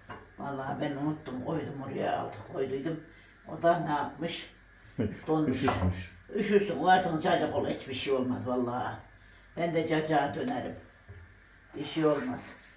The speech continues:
Speaker 1: Sağ olsun arkadaşlar. İnan bunu benim eltimin abisi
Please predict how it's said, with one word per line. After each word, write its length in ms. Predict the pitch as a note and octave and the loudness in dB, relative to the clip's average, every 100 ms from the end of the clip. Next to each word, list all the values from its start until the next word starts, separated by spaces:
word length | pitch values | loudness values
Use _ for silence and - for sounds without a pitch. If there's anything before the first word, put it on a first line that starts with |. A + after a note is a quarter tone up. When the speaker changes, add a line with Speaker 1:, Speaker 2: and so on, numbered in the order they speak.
| - - - | -20 -20 -4
Speaker 1:
Sağ 320 | G3 F#3 E3+ | 6 8 8
olsun 380 | - D#3+ - - - | 6 0 -4 -6 -2
arkadaşlar. 640 | D#3 - D3+ D3+ - D3 - - - - - - | 0 2 2 2 0 -6 -6 -14 -20 -20 -20 -8
İnan 260 | E3+ F3+ E3+ E3+ - - - - - - - - | 4 4 4 0 2 6 6 4 -10 -20 -20 -8
bunu 340 | E3 F#3 F3 E3 - - - - - - - - - - - | -2 0 0 -2 -12 -20 -20 -18 -12 -6 -6 -8 -18 -10 0
benim 380 | D#3 E3 D#3+ - | 0 2 -2 -2
eltimin 560 | C3+ C3+ C#3+ D3+ G3 - - - - - - - - - - | -2 -2 -2 -2 -4 -8 -16 -20 -20 -20 -20 -20 -20 -12 2
abisi 840 | D3+ D3+ D3+ D3 - D#3 B2+ | 4 6 4 0 0 -4 -2